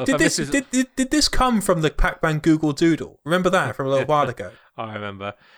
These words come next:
Speaker 2: I
Speaker 1: You
Speaker 2: imagine
Speaker 1: know,
Speaker 2: that's where this started.
Speaker 1: you know what I just thought? If we're talk-, if we're making classic arcade games into battle royales, why don't you make Space Invaders, where you're ninety-nine invaders and you're trying to survive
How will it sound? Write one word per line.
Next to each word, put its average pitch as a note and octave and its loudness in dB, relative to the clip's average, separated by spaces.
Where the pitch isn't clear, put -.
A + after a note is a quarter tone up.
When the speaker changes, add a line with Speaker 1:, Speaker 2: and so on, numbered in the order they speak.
Speaker 2:
I D#3 0
Speaker 1:
You F3+ 4
Speaker 2:
imagine G#3 4
Speaker 1:
know, - 4
Speaker 2:
that's - 0
where E3 4
this C3+ 0
started. C3 0
Speaker 1:
you F3+ -4
know A3+ 4
what G#3+ 2
I G3+ 2
just E3 -6
thought? C#3 -4
If C#3+ -4
we're F3+ 2
talk-, G#3 -2
if G3+ -2
we're A3+ 2
making A3 -2
classic F3+ -4
arcade D#3+ -2
games B2 -6
into B2 -16
battle B2 -4
royales, B2 -2
why G3 4
don't C4 4
you B3 -2
make A#3+ 0
Space A#3 -4
Invaders, F#3+ 0
where D3 -2
you're D3 -2
ninety-nine F3+ 0
invaders D#3 -4
and C#3 -2
you're C3 -2
trying D#3 0
to C#3 0
survive D3 0